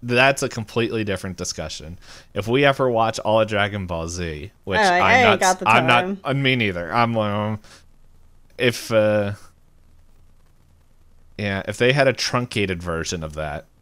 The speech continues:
Speaker 1: <laughs>
Speaker 2: There's
Speaker 1: maybe.
Speaker 2: Dragon Ball Kai.
Speaker 1: Kai, yeah. Which, oh, what was it? The Team Four Star guys, they, uh, <laughs> I remember they were in an interview and they're like, s-, or not an interview, but they went to a convention where people were talking about Dragon Ball Kai.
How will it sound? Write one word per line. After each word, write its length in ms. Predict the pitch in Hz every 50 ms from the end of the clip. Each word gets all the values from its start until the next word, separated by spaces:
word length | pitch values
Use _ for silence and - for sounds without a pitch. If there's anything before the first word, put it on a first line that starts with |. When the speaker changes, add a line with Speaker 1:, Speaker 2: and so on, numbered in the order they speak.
| _ _ _ _ _
Speaker 1:
<laughs> 380 | _ - - 622 571 523 - -
Speaker 2:
There's 160 | - - -
Speaker 1:
maybe. 340 | - 220 214 233 196 196 190
Speaker 2:
Dragon 460 | 180 208 214 196 208 214 - 240 226
Ball 320 | 208 233 185 185 185 185 180
Kai. 520 | - - - 214 180 175 175 180 185 175
Speaker 1:
Kai, 360 | 165 110 117 127 127 123 120 110
yeah. 600 | - 127 123 123 123 120 120 120 117 110 110 107 - - _ _ _ _ - _ _ _ - - - - - - - - - _ -
Which, 300 | 120 120 107 - - 254 - _ _ _ _ _ _ _ _ _ _ _ -
oh, 160 | 104 110 107 104
what 100 | 107 107
was 120 | 104 98
it? 80 | 101 95
The 100 | 104 107
Team 280 | - - - 123 117 -
Four 240 | - 101 104 104
Star 340 | - - - 120 110 110 110
guys, 460 | 107 117 110 107 110 113 113 113 -
they, 400 | - 107 98 98 98 98 98 92
uh, 300 | 90 90 90 90 92 90 - _ _ _ _ _ _ - - _ _ _ _ _ - - - - - - - -
<laughs> 60 | - - - - _ _ _ _ -
I 60 | 139 120 110 -
remember 220 | - 127 117 113 110
they 140 | 113 110
were 80 | 110 107
in 80 | 104 -
an 60 | 101
interview 380 | 104 104 104 101 101 104 104
and 100 | 101 101
they're 100 | 101 101 101
like, 220 | 101 101 101 98
s-, 260 | - - - - - _ - 117
or 100 | 120 113
not 200 | 110 110 110 104
an 60 | 101 101
interview, 300 | 101 101 95 98 95 92
but 120 | 95 92
they 100 | 98 95
went 200 | 95 98 95 92
to 120 | - 101 95
a 80 | 95
convention 480 | - 104 95 92 92 90 90 - 98 98
where 140 | 95 95 92
people 280 | - 98 98 90 95 92
were 60 | 90
talking 340 | - 98 92 92 - - 95
about 160 | 95 92 90
Dragon 380 | 95 95 90 90 92 95 95 90
Ball 260 | 90 92 90 90 90
Kai. 380 | - - 92 90 92 92 92